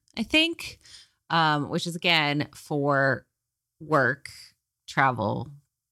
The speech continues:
plus fun, because that's how I roll. Uh, but I'm, I think because, so last time I traveled like this,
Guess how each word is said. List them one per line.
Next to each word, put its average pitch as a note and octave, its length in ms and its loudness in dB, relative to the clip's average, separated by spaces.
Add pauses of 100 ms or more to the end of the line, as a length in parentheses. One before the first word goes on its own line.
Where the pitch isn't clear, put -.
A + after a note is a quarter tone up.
(400)
plus C3+ 360 0
fun, E3 560 0 (220)
because C#3+ 420 -4
that's C#3 560 -2 (340)
how D3+ 240 0
I D3+ 140 2
roll. E3 520 2 (520)
Uh, F3+ 500 2
but F3+ 240 0
I'm, F3+ 440 2 (1900)
I A3 100 2
think B3+ 520 -2 (220)
because, C4+ 560 0
so G3 260 0
last G#3 440 0
time B3 160 0
I A3 100 2
traveled F3 380 0
like D3+ 200 0
this, C#3+ 500 0